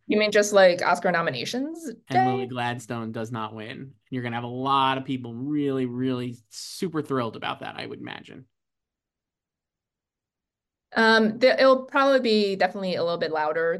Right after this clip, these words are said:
Speaker 1: than when Anthony won over,
Speaker 2: Yeah.
Speaker 1: 'cause that also was, like, you know,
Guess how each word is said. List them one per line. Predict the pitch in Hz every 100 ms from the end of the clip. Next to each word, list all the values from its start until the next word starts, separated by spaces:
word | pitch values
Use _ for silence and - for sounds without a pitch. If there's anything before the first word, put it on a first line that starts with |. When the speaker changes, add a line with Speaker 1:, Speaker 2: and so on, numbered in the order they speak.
| -
Speaker 1:
than | - 160 160 156 151 139 - -
when | 185 135
Anthony | 120 107 80 80 73 _ _ _ _ _
won | 143 - - 190 - _ _ _ _ _ _ _ _
over, | 156 139
Speaker 2:
Yeah. | 123 -
Speaker 1:
'cause | - 208
that | 233
also | 226 220 220 196 185 185 - _ _ _
was, | 165 170 151
like, | 160 147 139
you | 175
know, | 135 113 -